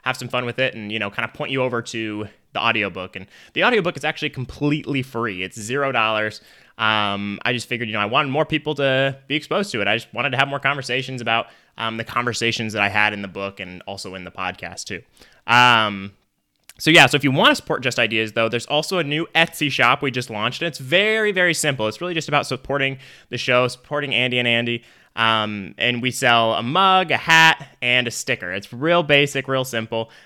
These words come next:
Um, but when you buy that, you're supporting, supporting the show, supporting the book. Um, but the audiobook itself is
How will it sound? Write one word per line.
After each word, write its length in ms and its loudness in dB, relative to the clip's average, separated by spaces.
Um, 160 -4
but 80 -6
when 120 -6
you 80 -6
buy 260 2
that, 180 2
you're 80 -4
supporting, 640 -8
supporting 420 -10
the 80 -6
show, 300 -2
supporting 320 -10
the 80 -10
book. 320 -12
Um, 460 -8
but 100 -16
the 100 -6
audiobook 340 2
itself 300 -6
is 160 -10